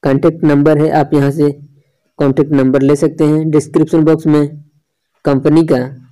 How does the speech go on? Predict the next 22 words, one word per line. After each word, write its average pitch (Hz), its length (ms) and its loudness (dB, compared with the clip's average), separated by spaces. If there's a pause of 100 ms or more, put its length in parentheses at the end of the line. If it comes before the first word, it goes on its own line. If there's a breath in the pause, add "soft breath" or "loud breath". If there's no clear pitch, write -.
(520)
number 139 380 2
दे 156 160 2
दूंगा, 151 380 0 (600 soft breath)
आप 139 220 -4
directly 139 500 0 (420)
बात 151 260 0
करके 160 320 0 (220)
ले 135 140 2
सकते 123 320 -6
हैं। 123 240 -10 (3000 soft breath)
यदि 156 260 4
आप 156 200 0
ये 156 120 4
आईडी 147 200 2
मुझसे 147 260 0
लेना 135 260 2
चाहते 151 340 0
हैं 160 140 4
तो 127 160 -2 (680 soft breath)
आपको 139 480 0
ये 156 160 4
आईडी 131 380 2